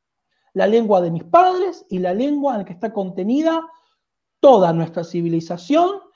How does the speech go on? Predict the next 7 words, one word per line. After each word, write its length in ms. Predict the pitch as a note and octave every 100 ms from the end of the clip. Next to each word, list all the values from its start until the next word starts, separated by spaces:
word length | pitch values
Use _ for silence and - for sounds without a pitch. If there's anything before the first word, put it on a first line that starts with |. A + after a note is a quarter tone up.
| _
y 140 | F#3 G#3+
es 80 |
la 120 | G3+ G3+
lengua 440 | C#4+ D#4 C#4+ A#3+
del 280 | F#3 F#3 D#3
pueblo", 680 | - A#3+ F3 D3+ C#3+ C3+ _ _ _ _ _ _ _ _
¿sí? 560 | - F3+ B3 D4 -